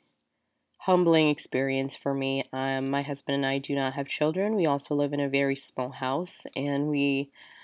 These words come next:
the family that we are around is just one family member. For me to be in a position again where I am with my family, I come from a large family, and for me to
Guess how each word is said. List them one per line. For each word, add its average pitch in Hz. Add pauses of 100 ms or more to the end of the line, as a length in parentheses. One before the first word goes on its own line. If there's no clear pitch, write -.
(300)
the 165
family 165
that 151
we 151
are 147
around 135
is 139
just -
one 139
family 143
member. 127 (100)
For 147
me 143
to 143 (260)
be 156
in 156
a 151
position 143
again 135
where 131
I 131
am 135
with 131
my 135
family, 131
I 143
come 143
from 143
a 131
large 135
family, 139 (1000)
and 156 (640)
for 185
me 202
to 170